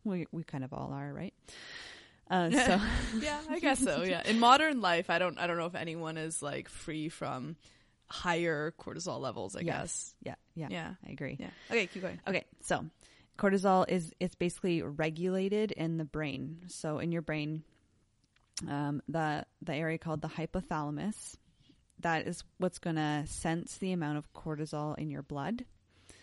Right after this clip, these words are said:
Speaker 1: And it then sends a signal, probably, like, a little hormone or che-,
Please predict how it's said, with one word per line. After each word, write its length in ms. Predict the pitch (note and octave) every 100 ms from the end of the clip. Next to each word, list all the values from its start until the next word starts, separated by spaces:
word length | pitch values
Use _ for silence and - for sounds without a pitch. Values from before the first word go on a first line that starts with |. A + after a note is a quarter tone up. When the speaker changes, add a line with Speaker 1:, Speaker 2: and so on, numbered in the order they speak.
| - - - _ -
Speaker 1:
And 600 | E3 E3 D#3+ D3+ D#3+ -
it 840 | - D#3+ D3+ D3+ - - - - -
then 320 | - E3+ E3 F3
sends 260 | F3 E3
a 60 | D#3+
signal, 640 | - D3+ D#3 D3 D3 D3 -
probably, 240 | C#3+ C#3
like, 160 | C3+ D3
a 40 |
little 160 | C#3 C#3+
hormone 340 | D3 D3 C3+
or 60 | D#3+
che-, 160 | E3